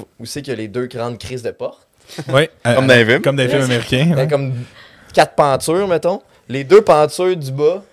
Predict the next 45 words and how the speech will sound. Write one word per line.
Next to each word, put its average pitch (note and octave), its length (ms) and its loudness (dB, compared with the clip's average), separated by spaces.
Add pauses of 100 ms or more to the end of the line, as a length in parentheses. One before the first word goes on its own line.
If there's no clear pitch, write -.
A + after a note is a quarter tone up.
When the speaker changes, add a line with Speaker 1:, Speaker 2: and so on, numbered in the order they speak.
(260)
Speaker 1:
ils B2+ 80 -10
étaient D3 220 0
arrachées. D#3+ 600 0 (200)
Speaker 2:
OK. B2 100 -18
Speaker 1:
Puis D3 320 -2
il C#3+ 60 -6
y - 20 0
avait D3 180 -2
quelqu'un D#3+ 520 -10 (120)
à C3 160 2
l'intérieur F3 880 6
du B2+ 140 -8
garage C#3 760 0
qui - 180 -4
fonçait F#3 500 2
dans F#3 120 0
la - 80 2
porte - 560 2 (180)
avec D3+ 400 -2
un G3+ 160 2
quatre C#3+ 280 -4
roues G3+ 100 -8
qui D3+ 100 -4
était - 300 0
en G3+ 100 2
dedans F3 320 2
du C3+ 120 -8
garage. A#2+ 580 0 (120)
Speaker 3:
Pour G#2+ 180 -18
défoncer. G#2+ 320 -14
Speaker 1:
Fait D#3 100 0
qu'il E3 120 2
essayait F#3 200 4
de F#3+ 60 -2
défoncer F#3 480 4
la F3+ 140 4
porte, A3+ 280 0
mais D3+ 140 2
la C#3 100 6
porte A3+ 200 0
avait C#3+ 200 0
défoncé C#3+ 480 0
juste A#3 240 -6
du C#3+ 100 -4
bas. G3 200 4